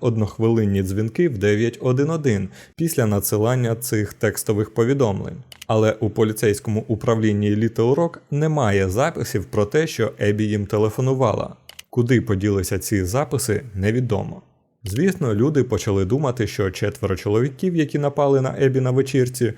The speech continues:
були тими, хто її викрав. Але як вони знайшли її?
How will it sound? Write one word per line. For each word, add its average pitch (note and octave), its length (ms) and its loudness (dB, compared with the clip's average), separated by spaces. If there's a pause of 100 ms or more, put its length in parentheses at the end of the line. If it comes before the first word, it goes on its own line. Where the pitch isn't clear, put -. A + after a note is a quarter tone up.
(220)
були F3 280 2
тими, B2+ 360 0
хто G#2+ 220 -2
її G2+ 300 2
викрав. G#2 560 -2 (320)
Але A2+ 300 2
як C3 320 -2
вони D3 300 0
знайшли B2+ 560 0
її? F#2+ 360 0